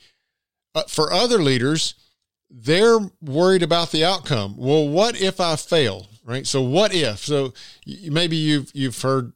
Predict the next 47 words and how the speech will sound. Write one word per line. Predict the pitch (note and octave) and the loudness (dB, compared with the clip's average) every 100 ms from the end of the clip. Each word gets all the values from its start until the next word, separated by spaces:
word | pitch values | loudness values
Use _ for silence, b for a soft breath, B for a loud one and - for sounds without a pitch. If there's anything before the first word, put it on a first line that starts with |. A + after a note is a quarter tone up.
| _ - | _ -6
people, | C#3+ C3 C3 | -4 0 2
I, | C3+ | 2
I | C3+ D3 | 0 0
remember | D#3 D3 C3+ B2 | 0 0 0 0
my | B2 | -2
mom | A2+ A#2+ A#2+ A2+ | 0 0 0 0
used | A2+ - | -4 -4
to | A2 | -4
say | - A2+ | -2 -2
this | A2 G#2 | -2 -4
to | A2+ | -4
me, | A2 G#2+ | -2 -2
"Well, | G#2+ A2 G2+ B B | -2 -2 -4 B B
you | A#2+ | -4
know, | A#2 | -2
you | A2+ F#3+ | -2 -2
can | - A#2+ | -2 -2
what | A2+ C#3+ D3+ | 0 2 2
if, | D#3 D3+ - | 2 0 -4
you | E3 | -6
can | F3+ | -4
ask | D3 D3 C#3 | -2 -2 0
what | C#3+ | 2
if | D3 C#3+ | 2 0
questions | - C#3+ - C#3 B2+ | 0 0 0 -4 -4
forever." | A#2+ A2 C3+ A#2 F#2 - _ _ _ _ _ - | -4 -2 -2 -2 -4 -16 _ _ _ _ _ -10
Um, | A2 A#2 - | -8 -8 -4
and | C#3 D3 | -2 0
it, | D3+ E3 | 0 -2
and | E3+ | -2
it's | D#3 | -4
true, | - - F3+ G#2 | -4 2 2 2
right? | A2 B2 C3 | -2 -4 -4
M-, | C#3 C#3+ D3 | -10 -10 -10
basically | C#3+ D#3 E3 E3 D3+ | -2 -2 0 0 0
what | C#3+ | 0
mom | D3 D3+ D3+ | 0 0 0
was | C#3 | -2
suggesting | C#3 B2 C#3+ - C3+ | -2 0 -2 -2 -2
to | |
me | C3 C3+ C3 | 0 0 0
that, | B2+ A2+ B2 | -2 -4 -2
that | A#2+ A#2+ - | -2 -2 -2
it's, | B2+ B2 - | -4 -2 -2
uh, | B2 A2+ G2 b b b b | 0 0 -2 b b b b
it's | C3+ - | -4 0
useless | G3+ G3+ A2+ G#2 - | 0 0 -4 -8 -10